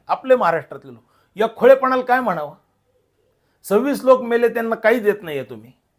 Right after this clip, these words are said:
त्यांची द्यावी अशी अपेक्षाही नाही. अ, हिंदू स्वतःच्या जीवावर पुढे जायला सक्षम आहे, पण अशा पद्धतीच्या घटना होणार नाहीत. आणि यांच्या गेलेल्या लोकांच्या प्राणांचा जो काही बळी गेलेला आहे त्याचा सूड म्हणून तुम्ही काय करणार आहात का नाही?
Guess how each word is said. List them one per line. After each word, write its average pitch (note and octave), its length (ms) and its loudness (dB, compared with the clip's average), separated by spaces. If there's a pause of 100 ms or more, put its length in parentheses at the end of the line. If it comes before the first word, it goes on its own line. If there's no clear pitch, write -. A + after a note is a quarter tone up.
(360)
त्यांची C3 260 -8
द्यावी F3 280 2
अशी G3+ 200 0
अपेक्षाही G#3 460 -2
नाही. F3+ 260 -10 (520)
अ, D#3+ 60 -8
हिंदू D#3+ 360 -6
स्वतःच्या F3+ 360 -4
जीवावर F3+ 320 0 (380)
पुढे E3+ 180 -2
जायला E3+ 280 -2
सक्षम E3+ 440 -8
आहे, - 220 -20 (460)
पण E3 160 -2
अशा C#3+ 260 2
पद्धतीच्या F3 640 -4
घटना D3 320 -4
होणार D3 320 -2
नाहीत. F3 200 -8
आणि E3 140 -10
यांच्या D#3 340 -6 (360)
गेलेल्या A3+ 460 2
लोकांच्या E3 680 -2 (840)
प्राणांचा F#3 640 2
जो F3 220 -2
काही E3+ 180 0
बळी E3 220 4
गेलेला G3 340 4
आहे G3 100 0
त्याचा F#3+ 220 -2
सूड A3 300 0
म्हणून G#3 260 -2
तुम्ही G3+ 180 -2
काय G3+ 100 0
करणार G3+ 320 2
आहात A#3 240 4
का G3+ 60 -12
नाही? D3 140 -20